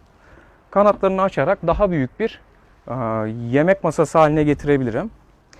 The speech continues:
Bu kısımdaki sirkülasyon alanı gerçekten, e, çok ferah. E, zaten teknenin tabanında yer alan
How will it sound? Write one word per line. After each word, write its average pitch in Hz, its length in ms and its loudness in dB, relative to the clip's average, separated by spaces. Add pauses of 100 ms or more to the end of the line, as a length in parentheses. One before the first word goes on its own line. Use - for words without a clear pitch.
(300)
Bu 185 100 2
kısımdaki 233 480 0
sirkülasyon 220 560 2
alanı 208 260 2
gerçekten, 208 560 0 (360)
e, 123 260 0
çok 196 220 2
ferah. 170 340 6 (300)
E, 127 40 -10 (240)
zaten 175 460 4 (300)
teknenin 185 420 -2
tabanında 185 540 4
yer 175 200 6
alan 170 280 2